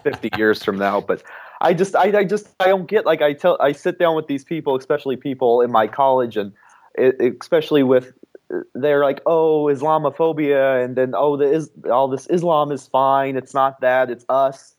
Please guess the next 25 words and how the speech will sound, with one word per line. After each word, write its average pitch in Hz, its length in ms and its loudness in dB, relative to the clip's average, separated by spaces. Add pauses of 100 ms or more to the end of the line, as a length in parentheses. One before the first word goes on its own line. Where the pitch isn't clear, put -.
(240)
We're 151 160 -4
causing 131 460 -2
the 117 60 -8
problems." 131 580 -2
I'm 156 160 0
like, 156 180 0 (480)
"Look 254 240 0
at 190 160 0
history. 190 480 0
Why 180 240 0
do 262 80 0
you 254 100 2
want 196 220 -2
to 147 520 -2
bring 160 280 0
in 143 460 0
a, 117 560 0 (180)
um, 101 440 0 (260)
oppressive 156 800 0
religion? 131 580 0 (240)
The 147 160 0
Enlightenment 147 880 -2
fought 147 340 2
against 143 400 -4
oppressive 135 880 -2